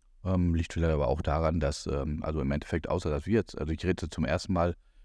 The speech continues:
auf einem offiziellen öffentlichen Kanal darüber. Äh, wir haben natürlich halt auch schon auf der N F T Paris, haben wir ja auch Pro-Ab verteilt, da durften wir das erste Mal ein bisschen mehr erzählen dazu und, äh, natürlich, ähm, unter der Hand, in Anführungsstrichen halt,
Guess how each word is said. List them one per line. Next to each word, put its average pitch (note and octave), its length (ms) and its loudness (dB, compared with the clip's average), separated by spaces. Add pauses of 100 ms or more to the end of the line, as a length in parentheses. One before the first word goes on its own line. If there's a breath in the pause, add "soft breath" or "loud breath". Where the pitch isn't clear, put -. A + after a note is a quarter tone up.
(120)
auf - 160 -6
einem D2+ 140 0
offiziellen D#2 680 -2
öffentlichen D#2 460 -4
Kanal D2+ 340 2
darüber. D#2 500 0 (240)
Äh, E2 220 0
wir D#2+ 240 0
haben D2 80 2
natürlich D2+ 360 0
halt C#2 160 2
auch - 100 0
schon D2 240 0
auf - 140 -6
der - 100 -2
N D2 80 2
F D2 80 0
T D#2+ 160 0
Paris, E2 500 -2 (360)
haben D2 160 -2
wir D2 80 2
ja B1+ 80 4
auch - 100 -4 (100)
Pro-Ab G2+ 280 2
verteilt, F2+ 480 0
da D2+ 40 0
durften D2+ 280 -2
wir C#2 80 0
das C2+ 100 -2
erste - 300 -2
Mal D#2 80 2
ein D2 60 0
bisschen D2+ 220 -2
mehr F#2+ 160 2
erzählen F#2 560 0 (500)
dazu F#2 480 0
und, D2 260 2
äh, C2+ 80 0
natürlich, C#2+ 440 -2
ähm, C2 400 -2 (180)
unter E2 260 0
der C2+ 200 0
Hand, D#2+ 460 -2
in D2 140 0
Anführungsstrichen D2+ 760 -2
halt, C#2+ 260 -2